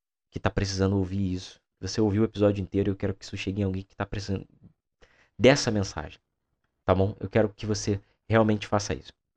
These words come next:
tá? Nós, é, eu fiquei surpreso que, que a gente chegou no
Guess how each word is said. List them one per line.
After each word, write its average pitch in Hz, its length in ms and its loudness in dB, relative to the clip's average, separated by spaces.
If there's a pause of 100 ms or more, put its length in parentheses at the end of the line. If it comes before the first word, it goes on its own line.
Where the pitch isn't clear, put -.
(140)
tá? 110 200 4 (220)
Nós, 110 440 0
é, 104 320 4
eu 101 60 2
fiquei - 180 0
surpreso 117 380 2
que, 104 180 -2
que - 100 -8
a 98 40 -2
gente 104 180 -6
chegou 101 220 2
no 92 320 0